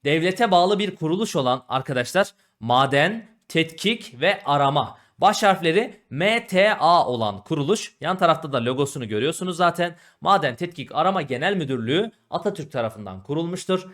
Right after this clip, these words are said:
Yer altındaki madenlerimizi araştıran ve çıkaran devlet kuruluşudur diyebiliriz. Hemen sağ taraftaki tabloya baktığımızda da ülkemizde çıkarılan çok önemli madenleri görüyorsunuz.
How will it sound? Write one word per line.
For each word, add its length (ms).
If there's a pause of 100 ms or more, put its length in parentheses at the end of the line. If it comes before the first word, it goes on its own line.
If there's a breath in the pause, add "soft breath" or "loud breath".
(180 loud breath)
Yer 180
altındaki 460
madenlerimizi 680
araştıran 680 (220 soft breath)
ve 160
çıkaran 580 (240)
devlet 460
kuruluşudur 640
diyebiliriz. 600 (720 soft breath)
Hemen 300
sağ 240
taraftaki 920
tabloya 380
baktığımızda 640
da 220
ülkemizde 680 (160)
çıkarılan 460
çok 360
önemli 340
madenleri 560
görüyorsunuz. 680